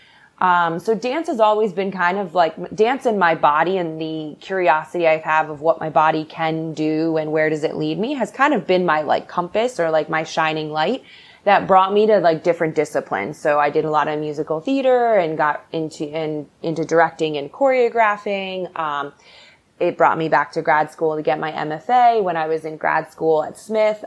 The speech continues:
I got really interested in psychology and how the mind and the body work together,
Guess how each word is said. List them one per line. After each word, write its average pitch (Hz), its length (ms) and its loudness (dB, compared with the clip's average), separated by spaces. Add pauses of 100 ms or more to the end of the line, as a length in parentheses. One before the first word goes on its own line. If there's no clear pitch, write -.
(100)
I 160 360 0
got 160 180 2
really 170 220 2
interested 160 600 0
in 156 260 -4
psychology 165 800 2
and 170 100 -4
how 151 200 0
the 156 100 -4
mind 156 420 -2
and 151 80 -4
the 147 60 -4
body 151 420 0
work 240 260 -2
together, 254 540 0